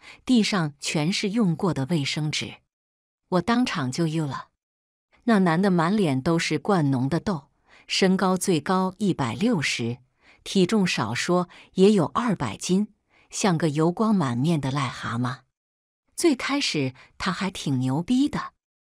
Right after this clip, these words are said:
在听说我们报警了之后，他顿时就怂了。“大哥，大哥，我是收钱办事啊，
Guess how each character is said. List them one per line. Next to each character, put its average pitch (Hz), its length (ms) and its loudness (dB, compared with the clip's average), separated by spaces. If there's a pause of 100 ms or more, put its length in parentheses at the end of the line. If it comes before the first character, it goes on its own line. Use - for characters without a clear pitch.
(240)
在 175 160 0
听 190 240 0
说 196 340 0 (260)
我 175 100 2
们 156 140 2
报 180 240 0
警 143 200 -4
了 131 120 -4
之 208 200 0
后， 143 320 -4 (320)
他 180 120 -4
顿 180 260 2
时 147 240 -2
就 175 120 0
怂 123 280 -6
了。 - 300 -8 (640)
“大 262 160 0
哥， 311 360 -2 (640)
大 240 200 0
哥， 294 320 -2 (240)
我 180 140 2
是 185 160 -2
收 269 260 0
钱 165 240 -2
办 185 240 -2
事 135 200 -4
啊， - 260 -8